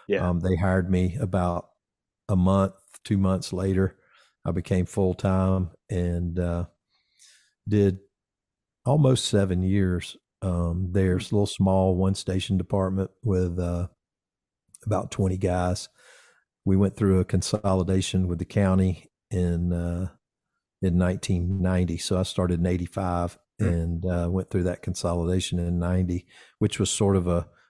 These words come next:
Speaker 2: culture shock. A lot of great guys at that department, which was a county department.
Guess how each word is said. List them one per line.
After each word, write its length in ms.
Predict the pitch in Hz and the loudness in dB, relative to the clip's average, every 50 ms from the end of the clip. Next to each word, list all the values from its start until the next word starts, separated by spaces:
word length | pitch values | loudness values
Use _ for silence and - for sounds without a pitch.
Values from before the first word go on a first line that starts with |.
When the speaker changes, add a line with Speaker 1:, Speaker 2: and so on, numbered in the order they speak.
| _ _ | _ _
Speaker 2:
culture 380 | - 110 98 98 - - 101 | 0 2 2 2 0 -2 -4
shock. 420 | - - - 104 92 90 92 92 - | -4 -2 -2 0 0 2 0 0 -2
A 60 | 90 | -2
lot 240 | 85 95 98 98 95 | -2 0 0 0 0
of 60 | 87 | 0
great 280 | 98 98 92 92 101 - | 0 0 0 0 -2 -2
guys 460 | 110 101 95 90 92 95 98 - 95 | 0 0 0 0 0 0 -2 -2 -4
at 140 | 90 - - | -4 -2 -2
that 180 | 101 95 98 | -2 -2 -2
department, 560 | 92 87 - - 92 87 87 90 92 85 - | -6 -6 -4 -2 -2 0 0 0 -2 -2 -2
which 180 | 90 92 - - | -4 -4 -4 -2
was 160 | 92 87 85 | -4 -2 -2
a 80 | 90 85 | -4 -6
county 380 | - - 107 101 101 95 90 | -2 -2 0 2 2 2 0
department. 520 | 85 87 - 98 92 90 92 87 90 82 | -2 -4 -2 -2 -2 0 0 -2 -4 -4